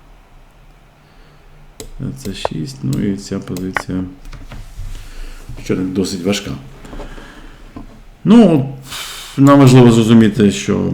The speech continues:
кінь Ж п'ять ставить великі проблеми, ну і такі подібні ідеї часто пропускаються. Ну, давайте ще подивимось, е, наступну позицію.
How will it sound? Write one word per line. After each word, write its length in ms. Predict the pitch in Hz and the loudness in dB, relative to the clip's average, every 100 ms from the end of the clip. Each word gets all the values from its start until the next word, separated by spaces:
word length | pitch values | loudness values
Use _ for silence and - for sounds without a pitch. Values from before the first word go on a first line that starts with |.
| 90 - | -8 -8
кінь 180 | - 117 | 0 2
Ж 160 | 98 101 | 2 0
п'ять 340 | 135 151 139 | 0 -2 -2
ставить 520 | - - - 101 101 - - | -10 -6 0 2 4 2 0
великі 380 | 107 104 101 - | 2 2 0 -4
проблеми, 680 | 101 92 127 147 139 135 - - | -4 0 2 2 0 -2 -6 -10
ну 240 | - 117 127 | -4 0 0
і 40 | |
такі 280 | 131 123 127 | -2 -2 -4
подібні 460 | 127 107 117 113 107 | -2 -2 0 0 0
ідеї 340 | 104 117 113 | 0 0 0
часто 680 | - 107 104 - 98 95 92 - - _ - | -2 -4 -4 -6 -4 -4 -8 -14 -20 _ -4
пропускаються. 840 | 104 - 101 - - 131 - - 117 | -4 -4 -10 -8 -8 -8 -12 -12 -8
Ну, 80 | |
давайте 320 | 120 120 113 - | -4 -4 -4 -8
ще 140 | - | -12
подивимось, 600 | - 98 98 95 92 - | -8 -4 -4 -4 -6 -8
е, 500 | 90 87 87 87 87 87 _ _ _ _ _ _ _ _ _ - - _ - - _ _ _ _ _ _ _ _ _ _ - | -10 -8 -8 -8 -10 -12 _ _ _ _ _ _ _ _ _ -20 -20 _ -20 -20 _ _ _ _ _ _ _ _ _ _ -10
наступну 500 | 101 - 160 160 135 | -8 -8 -8 -4 -2
позицію. 580 | 135 131 127 - 117 | 0 0 0 -2 -4